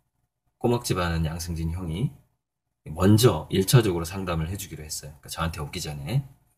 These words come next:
그러니까 한국에서 이제 한국이니까, 아, 일 차 상담자가 있고, 어, 외국인들은 또 일 차 상담자가 그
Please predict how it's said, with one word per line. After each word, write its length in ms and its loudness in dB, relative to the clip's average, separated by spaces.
그러니까 160 -2
한국에서 500 10
이제 460 -4
한국이니까, 720 8
아, 160 -4
일 140 2
차 140 0
상담자가 640 -2
있고, 380 -10
어, 380 -10
외국인들은 680 -2
또 300 0
일 100 -6
차 120 -2
상담자가 640 -8
그 340 -12